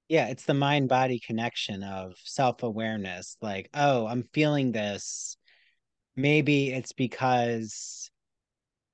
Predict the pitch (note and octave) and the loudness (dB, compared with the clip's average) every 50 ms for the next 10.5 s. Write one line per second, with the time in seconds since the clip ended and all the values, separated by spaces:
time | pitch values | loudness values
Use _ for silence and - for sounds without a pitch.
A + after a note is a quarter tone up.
0 | _ _ _ - D#3+ E3 D#3+ D3 - - - F3 E3 D#3 C#3+ B2 - - D3 C#3 | _ _ _ 4 6 6 6 6 4 4 6 6 6 6 4 2 0 0 0 0
1 | C3+ A#2 - - - C3 B2+ A#2+ A#2 A2+ - - - C#3+ B2 - - B2 A2+ G#2 | 0 0 -2 -2 -2 -2 0 0 -2 -4 -2 0 0 0 0 0 -2 -2 -2 -2
2 | - - G#2+ F#2 F2+ F2+ - - - - A#2+ A#2 A2 A2 A2 G#2+ G#2+ G#2 G2+ G2 | -4 -4 -4 -4 -4 -6 -8 -10 -10 -8 -6 -6 -4 -4 -4 -4 -4 -4 -6 -8
3 | - - _ _ _ _ _ _ _ - B2 B2 B2 B2 - B2+ D3 D3+ D3+ D3+ | -10 -14 _ _ _ _ _ _ _ -4 0 0 0 0 0 2 4 4 4 4
4 | C3 D#3 C#3+ C3+ D3+ - - D#3 B2+ - C#3 B2+ B2 A#2+ A#2+ A#2 A#2 A#2 - _ | 4 4 4 4 2 2 0 -2 -2 0 0 0 0 0 0 -2 -4 -6 -8 _
5 | _ _ _ _ _ _ _ _ _ _ _ _ _ - F3 E3 F3 F3+ E3+ - | _ _ _ _ _ _ _ _ _ _ _ _ _ -2 2 4 4 4 4 4
6 | E3+ C3 B2 A#2 A2+ A2 G#2+ G#2+ G#2+ - - D3+ D#3 D3 D3+ C#3+ B2+ B2+ B2+ C3 | 2 2 2 0 -4 -6 -6 -8 -10 -6 -2 0 0 2 2 2 2 2 2 2
7 | C3+ C#3 C3+ C3+ C3 C3 B2 A#2+ - _ _ _ _ _ _ _ _ _ _ _ | 2 2 2 2 2 2 0 -4 -6 _ _ _ _ _ _ _ _ _ _ _
8 | _ _ _ - C#3+ D3 C#3+ C#3+ C#3 C3 - - C#3 A#2+ A#2 C3+ C#3 C3+ C3 B2+ | _ _ _ -2 0 2 2 2 0 0 -4 -6 -6 -4 0 0 2 2 2 2
9 | B2+ B2 B2 B2 B2 A#2 - _ _ _ _ _ _ _ _ _ _ _ - C#3 | 2 0 0 -2 -4 -6 -8 _ _ _ _ _ _ _ _ _ _ _ -6 -2
10 | C3+ C3 C3 B2+ B2 A#2 A#2 A2 A2 A2 | 0 2 2 2 0 -2 -2 -2 -4 -4